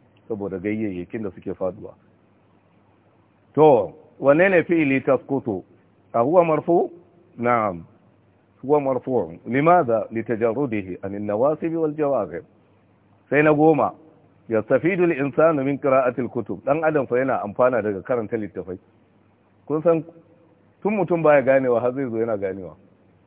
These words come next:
Daman kana da akwai subject mai baka wahala a makaranta, to kai ta maimaita shi. Amma ban baka sa duniya a zuciyanka ba.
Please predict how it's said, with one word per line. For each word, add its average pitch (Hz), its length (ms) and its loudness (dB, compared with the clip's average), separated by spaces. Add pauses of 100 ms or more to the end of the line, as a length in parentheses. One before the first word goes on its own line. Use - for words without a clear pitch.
(680)
Daman 156 340 4
kana 160 320 4
da 104 220 -2
akwai 151 240 0
subject 139 340 -2
mai 107 160 -4
baka 147 320 2
wahala 123 460 2 (440)
a 113 80 -6
makaranta, 117 560 -2 (400)
to 123 120 -6
kai 139 200 -2
ta 208 200 2
maimaita 202 680 2
shi. 127 160 -12 (1900)
Amma 165 220 4
ban 190 180 -2
baka 151 200 0
sa 156 120 2
duniya 135 380 -2
a 113 40 -2
zuciyanka 113 480 -6
ba. 85 120 -12